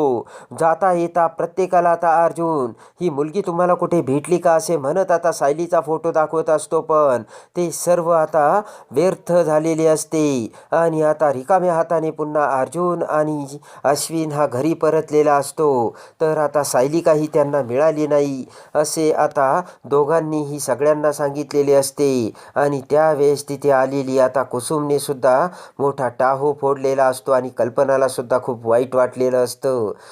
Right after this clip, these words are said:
इकडे आता पुन्हा अर्जुनला काही धीर धरवत नसतो. एक क्षणाचाही विचार न करता पुन्हा अर्जुन आता लगेचच सगळ्यांना सांगतो की, "आता मला सायलीला शोधण्यासाठी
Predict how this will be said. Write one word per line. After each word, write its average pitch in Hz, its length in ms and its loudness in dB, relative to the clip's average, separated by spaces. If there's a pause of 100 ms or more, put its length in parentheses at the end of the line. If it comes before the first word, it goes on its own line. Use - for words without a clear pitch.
(200)
इकडे 139 340 0
आता 131 300 2
पुन्हा 139 480 0
अर्जुनला 143 760 0 (340)
काही 135 260 -2
धीर 139 340 0
धरवत 139 400 0
नसतो. 131 360 -2 (540)
एक 156 360 0
क्षणाचाही 143 640 0
विचार 139 340 0
न 143 120 -2
करता 135 340 0
पुन्हा 143 520 0 (320)
अर्जुन 139 540 0 (120)
आता 135 480 0 (300)
लगेचच 156 500 -2
सगळ्यांना 151 500 0
सांगतो 143 440 0
की, 139 280 -6
"आता 131 460 2 (320)
मला 156 520 -2 (220)
सायलीला 170 680 -2
शोधण्यासाठी 156 960 -2